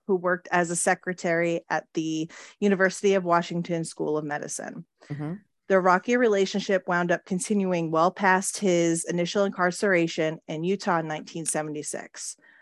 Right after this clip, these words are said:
Speaker 1: Bundy became a father figure to Klopfer's daughter, Molly, who was just three years old when he started dating her mother, and he remained in her life until she was about ten years old.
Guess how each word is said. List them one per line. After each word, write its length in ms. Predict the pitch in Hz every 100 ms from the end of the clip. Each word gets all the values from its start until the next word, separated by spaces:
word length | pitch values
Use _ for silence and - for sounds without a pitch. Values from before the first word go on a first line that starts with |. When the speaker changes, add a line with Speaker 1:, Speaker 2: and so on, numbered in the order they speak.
| _ _ _ _ _
Speaker 1:
Bundy 440 | 226 220 285 254 247
became 360 | 226 240 202 185
a 60 |
father 320 | 180 185 185
figure 400 | 175 175 180 180
to 460 | 170 - 180 170 165
Klopfer's 560 | - 180 - 180 180 170
daughter, 280 | 165 160
Molly, 600 | 160 202 226 190 170 175 - - - -
who 160 | 208 180
was 360 | 170 165 165
just 260 | - 214 -
three 140 | 269 262
years 240 | 254 214
old 220 | 185 180
when 140 | 175 180
he 100 | 170
started 360 | 175 165 160
dating 580 | 160 156 160 156 156 165 _ _
her 180 | - 170
mother, 420 | 170 175 185 170 -
and 260 | 156 156
he 120 | 165 180
remained 380 | 190 202 214 208
in 100 | 190
her 120 | 175
life 240 | 170 170
until 260 | 165 - 156
she 140 | -
was 100 | 156
about 180 | 156 143
ten 200 | - 170
years 200 | 160 160
old. 380 | 147 151 147